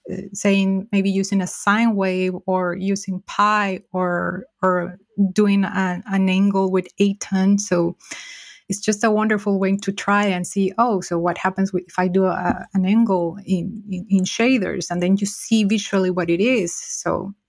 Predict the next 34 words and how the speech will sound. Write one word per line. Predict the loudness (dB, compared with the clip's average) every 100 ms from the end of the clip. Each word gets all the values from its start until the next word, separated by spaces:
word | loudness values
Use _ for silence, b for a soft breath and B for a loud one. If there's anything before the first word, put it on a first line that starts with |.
| _ _ _ _ -16 _
I, | 0 0 0 -2 -2 -4 0
I, | 2
I |
would, | 2 0 -2 _ -6
uh, | -4 -4 -6 -14 -16
say | -6 2 2 4
that | 0 -4 -10 -16 0
I | 0
think | 2 2
for | 2 0
people | 0 0 0
that | 0
maybe | 0 0 0
is | 0
more | 0 2
visual, | 2 2 2 2 0 B B B B B -16 -12 0
uh, | 2 2 0 -4 -2 -2
it | -2 -2
is | 0
a | 2
wonderful | 2 2 0 0
way | 0 -2
to | -2 0
learn | 2 2
math | 2 0 -2 -6 -20 _
and | -4
to | -2
skill | -4 -6 0 2 2 -2 -10 -20 B B B B B
and | 2
level | 2 4 2
up | 2
your | 0
mathematics | 0 -2 -2 -10 -6 0 2 2 -2 -4 -2
by, | 0 0 -4